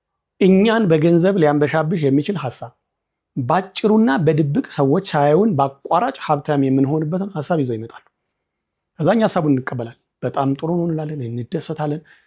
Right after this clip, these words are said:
እነዛን ሰዎች እንደ መልአክ ነው የምናያቸው። በቃ ለ-፣ ለእኛ ትልቅ እድል ናቸው እነሱ። በደንብ ሀሳቡን ተረድተነው በዛ ሀሳብ ፍቅር ካደረብን በኋላ፣ ድሮም ፍላጎታችን ነበር፣ ፍቅር ካደረብን በኋላ ምን ያደርጋሉ?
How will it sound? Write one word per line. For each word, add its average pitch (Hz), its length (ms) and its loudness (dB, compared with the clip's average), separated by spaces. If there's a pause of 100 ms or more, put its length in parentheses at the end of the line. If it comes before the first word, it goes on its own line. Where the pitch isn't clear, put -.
(140)
እነዛን 131 420 -2
ሰዎች 156 380 -4
እንደ 131 240 -2
መልአክ 147 320 -2
ነው 151 100 0
የምናያቸው። 139 520 -2
በቃ 127 280 -4
ለ-፣ 131 240 0
ለእኛ 135 260 2 (120)
ትልቅ 143 280 -2 (720)
እድል 165 320 2
ናቸው 143 280 0
እነሱ። 156 220 0 (500)
በደንብ 139 340 2
ሀሳቡን 135 380 -2
ተረድተነው 139 480 -2 (500)
በዛ 151 280 2
ሀሳብ 175 320 0
ፍቅር 175 280 -4
ካደረብን 120 560 -4
በኋላ፣ 117 240 -4 (240)
ድሮም 185 260 2
ፍላጎታችን 156 560 0
ነበር፣ 113 200 -12 (800)
ፍቅር 214 180 2
ካደረብን 165 520 2
በኋላ 180 220 2
ምን 208 160 2
ያደርጋሉ? 131 380 0